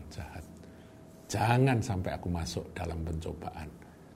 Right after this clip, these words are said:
Kita minta Roh Kudus menolong keinginan kita diteguhkan untuk memilih Tuhan daripada mengikuti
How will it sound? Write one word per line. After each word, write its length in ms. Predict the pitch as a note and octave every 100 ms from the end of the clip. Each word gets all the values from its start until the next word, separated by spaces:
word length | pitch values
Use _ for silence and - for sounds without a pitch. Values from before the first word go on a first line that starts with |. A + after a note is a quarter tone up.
| -
Kita 320 | E2+ - F2
minta 400 | F2+ G2 A#2+ -
Roh 160 | G2+
Kudus 320 | F#2 G2 F#2 F#2
menolong 560 | E2+ F2 B2+ C3+ C3+
keinginan 520 | - F2 F2+ E2+ E2
kita 320 | E2 E2 E2 D#2+
diteguhkan 800 | - - G2+ - F2 - E2 D2 - - - -
untuk 320 | F#2+ F2 -
memilih 520 | G2 F#2 G#2+ G#2 - -
Tuhan 320 | E2 D2+ D#2 - - - - -
daripada 720 | - E2 D#2+ D#2 D#2 - E2+ - - -
mengikuti 720 | G#2 G2 G#2 F2 D#2+ E2 C#2+